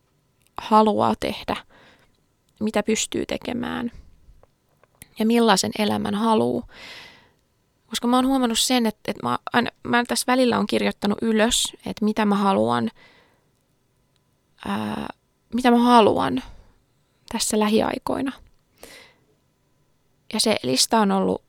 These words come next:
täynnä hyvin erilaisia asioita. Siinä on muun muassa ollut ihan, että mä vaikka haluan mennä mun, mulle läheisen ihmisen kanssa metsälenkille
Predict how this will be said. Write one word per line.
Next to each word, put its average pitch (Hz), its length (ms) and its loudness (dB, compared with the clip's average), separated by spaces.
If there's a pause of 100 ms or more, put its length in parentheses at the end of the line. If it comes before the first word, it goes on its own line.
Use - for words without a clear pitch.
täynnä 208 260 2
hyvin 214 240 0
erilaisia 226 560 2
asioita. - 400 -4
Siinä 208 200 -2
on 208 40 0
muun 208 140 0
muassa 208 200 0
ollut 208 240 2
ihan, 202 200 -2
että 202 180 -6
mä 202 60 -4
vaikka 202 240 -6
haluan 202 400 0 (2250)
mennä 226 340 4
mun, 185 280 -2 (360)
mulle 208 240 2
läheisen 202 380 0
ihmisen 196 360 -2
kanssa 196 460 -2 (840)
metsälenkille 208 960 -2